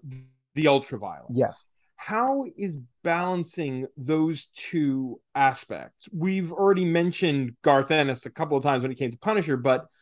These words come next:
Speaker 1: a lot of the best of his works, things like Preacher and Hitman, are tremendous on balancing a love story in the case of Preacher or the story of what it means to be a friend in Hitman with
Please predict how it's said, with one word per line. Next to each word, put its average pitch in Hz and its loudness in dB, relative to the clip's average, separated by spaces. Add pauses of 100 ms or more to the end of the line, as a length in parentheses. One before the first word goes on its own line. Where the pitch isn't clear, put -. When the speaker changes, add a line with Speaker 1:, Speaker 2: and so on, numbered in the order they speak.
(200)
Speaker 1:
a 139 -2
lot 185 8
of 196 0
the 165 -2
best 180 2
of 180 -4
his 139 -2
works, 123 0 (160)
things 139 0
like 123 0 (340)
Preacher 139 2
and 131 -10
Hitman, 120 -4 (600)
are 135 6 (640)
tremendous 196 6
on 143 0
balancing 165 2 (680)
a 170 2
love 156 6
story 160 2
in 135 -4
the 127 -6
case 135 -2
of 127 -14
Preacher 135 0 (160)
or 135 6 (380)
the 156 -14
story 165 6
of 127 2
what 160 4
it 151 2
means 151 -2
to - -12
be 135 2
a 123 2
friend 151 4
in 131 -2
Hitman 123 0
with 135 4